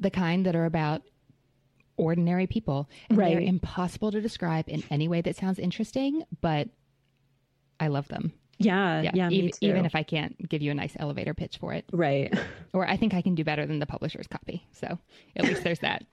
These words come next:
Speaker 2: <laughs>
Speaker 1: So I was debating between this and a contemporary fantasy pick,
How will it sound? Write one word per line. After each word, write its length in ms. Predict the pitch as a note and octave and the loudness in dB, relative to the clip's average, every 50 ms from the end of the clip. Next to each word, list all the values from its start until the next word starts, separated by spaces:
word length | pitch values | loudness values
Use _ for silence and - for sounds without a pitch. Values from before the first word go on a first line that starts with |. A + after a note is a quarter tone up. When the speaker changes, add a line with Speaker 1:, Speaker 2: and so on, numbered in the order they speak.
| - | -4
Speaker 2:
<laughs> 560 | - E4 - - - _ - _ _ - G#3+ G#3+ - - - G3+ - - - - - G4+ - - - - - - - - - - - - - _ _ _ - | -2 -2 -4 -4 -20 _ -20 _ _ -2 -2 -2 -2 -4 -4 -4 -4 -4 -6 0 0 0 0 0 -6 -6 -10 -12 -12 -12 -14 -16 -18 -20 -20 _ _ _ -12
Speaker 1:
So 280 | - - A#3 G#3+ G3 - - | -4 0 0 0 0 0 0
I 80 | G#3 G#3+ | 2 2
was 120 | A3+ G3+ | 2 2
debating 320 | A3 F#3+ G#3+ G#3+ A#3 C4 | 2 0 2 2 2 2
between 300 | C4+ C#4 C4 - C4+ A#3+ | 2 0 0 0 0 2
this 360 | F3+ D#3 D3 D3+ D#3+ - - - - | 2 2 0 -2 -4 -8 -12 -10 -2
and 260 | - F3 E3+ D#3+ D3+ - | 0 2 2 2 2 0
a 320 | D#3+ D#3 D3 D3 D3+ - - | 0 0 0 0 -2 -4 -6
contemporary 800 | - - E3+ D#3 - - E3 D#3+ D3+ - F3+ F3+ F3+ F#3+ G3+ G3+ | -4 -2 -2 -2 -2 -2 -4 -4 -2 -2 0 0 0 0 0 -2
fantasy 540 | - - F3 D#3+ D3+ D3+ - - - D#3 D3 | -2 -2 -2 0 -2 -2 -4 -6 -8 -8 -6
pick, 540 | - - C#3+ C#3+ C#3+ - - - - - - | -8 -8 -6 -6 -6 -8 -10 -16 -20 -20 -20